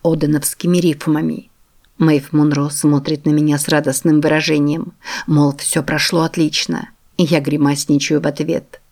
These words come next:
А иначе не бывает. Детство Криспина Херши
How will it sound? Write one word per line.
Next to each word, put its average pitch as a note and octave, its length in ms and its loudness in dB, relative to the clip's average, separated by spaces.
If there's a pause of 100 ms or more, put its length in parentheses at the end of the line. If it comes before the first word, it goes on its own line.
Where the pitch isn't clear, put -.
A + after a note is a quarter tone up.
(220)
А D3 80 -2
иначе C3+ 640 2
не C#3 160 4
бывает. C#3 600 -2 (560)
Детство F3+ 480 -2
Криспина D#3 540 -2
Херши - 540 -4